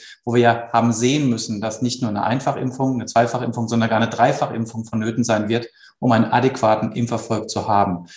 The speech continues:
Und deswegen blicke ich auch mit, ja, sehr großer Angst beziehungsweise mit, ähm,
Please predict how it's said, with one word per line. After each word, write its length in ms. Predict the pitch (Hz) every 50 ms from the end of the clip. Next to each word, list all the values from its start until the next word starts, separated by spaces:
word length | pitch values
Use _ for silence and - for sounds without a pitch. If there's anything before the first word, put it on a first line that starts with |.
| - - - _
Und 80 | - 113
deswegen 320 | 117 117 - 139 127 127
blicke 180 | 117 127 135 -
ich 120 | - -
auch 100 | - 135
mit, 340 | 135 131 120 - - - - _
ja, 300 | - 120 107 95 - - -
sehr 260 | - - 127 131 139
großer 640 | 135 - - 127 135 131 - 135 110 - - - -
Angst 640 | 110 113 143 165 185 175 - - - - - - _
beziehungsweise 520 | - - - - 135 135 123 120 120 113 117
mit, 320 | 117 113 110 110 - 127 120
ähm, 320 | 117 113 110 110 110 -